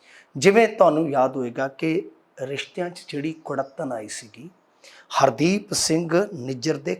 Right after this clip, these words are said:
ਕਤਲ ਤੋਂ ਬਾਅਦ ਉਹ ਸਿਖਰ 'ਤੇ ਚਲੇ ਗਏ ਸੀਗੇ ਭਾਰਤ ਅਤੇ ਕੈਨੇਡਾ ਦੇ ਦਰਮਿਆਨ।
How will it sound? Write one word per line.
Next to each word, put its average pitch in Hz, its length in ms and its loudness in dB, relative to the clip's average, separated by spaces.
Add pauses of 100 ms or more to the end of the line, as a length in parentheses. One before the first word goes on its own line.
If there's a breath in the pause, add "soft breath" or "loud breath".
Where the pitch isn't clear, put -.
ਕਤਲ 143 320 -2
ਤੋਂ 139 200 -12
ਬਾਅਦ 127 300 -10
ਉਹ - 100 -20
ਸਿਖਰ - 460 -12
'ਤੇ 202 160 -6
ਚਲੇ 123 320 -8
ਗਏ 120 200 -12
ਸੀਗੇ 147 420 -12 (380 soft breath)
ਭਾਰਤ 151 320 6
ਅਤੇ - 200 -2
ਕੈਨੇਡਾ 104 420 -12
ਦੇ - 140 -20
ਦਰਮਿਆਨ। - 380 -20